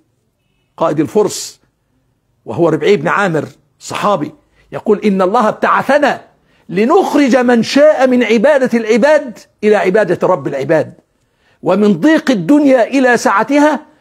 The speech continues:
ومن جور الأديان إلى عدل الإسلام". ما كان للعرب ولا لغيرهم أن يتحول، وفي فترة قصيرة جدًا، تلاتين، عشرين، تلاتين، أربعين سنة، الدنيا كلها تغيرت،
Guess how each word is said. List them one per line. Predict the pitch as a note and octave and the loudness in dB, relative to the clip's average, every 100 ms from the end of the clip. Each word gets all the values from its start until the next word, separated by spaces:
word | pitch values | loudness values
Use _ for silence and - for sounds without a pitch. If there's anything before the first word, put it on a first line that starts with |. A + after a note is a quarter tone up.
| _ | _
ومن | - F3 F3 | -4 -2 -2
جور | D3 G#3 F#3 | -2 0 2
الأديان | E3+ D3 D3+ C#3 F3 D#3 | 0 -2 -6 -2 0 -2
إلى | D3+ D3 C#3+ | -6 -6 -4
عدل | C3 D3 B2 | -4 -6 -8
الإسلام". | A2+ - - G2 D#2+ D2+ - _ _ _ _ _ _ _ _ | -12 -14 -18 -14 -14 -16 -20 _ _ _ _ _ _ _ _
ما | G3+ A#3+ | -2 -2
كان | G#3+ F#3+ F3 | 0 -2 -2
للعرب | D3+ C#3 E3 E3+ D3 | -4 -2 0 0 0
ولا | C4+ D#4+ A3+ | 0 2 2
لغيرهم | F3+ G3 F3+ E3+ - | 0 0 0 -2 -4
أن | E3+ | -6
يتحول، | D#3 - F3+ E3+ E3 E3 - _ - | -6 -6 -4 -2 -2 -4 -16 _ -10
وفي | C4 | -8
فترة | - A#3+ G3+ | -4 -2 -2
قصيرة | F#3+ F#3+ - G3+ | -4 -6 -2 0
جدًا، | F3 F3+ C#3+ D#3 - _ _ - | 2 0 0 -4 -6 _ _ -4
تلاتين، | A#3 A3 G#3 G#3+ F#3 - | 0 0 0 -2 -4 -2
عشرين، | G#3+ - G#3+ A3 | -4 0 0 0
تلاتين، | - G3 A3 G3+ G3 | 2 0 0 -2 -2
أربعين | F3+ D3+ G3 | -2 -2 -6
سنة، | - G3 F#3+ - _ _ - | -2 -2 -2 -6 _ _ -14
الدنيا | C3+ G#3 G3+ | -6 -2 0
كلها | B3+ D4+ E4+ C#4+ | 2 2 2 0
تغيرت، | A#3 G3+ A3+ F3 - _ | 0 2 2 0 -8 _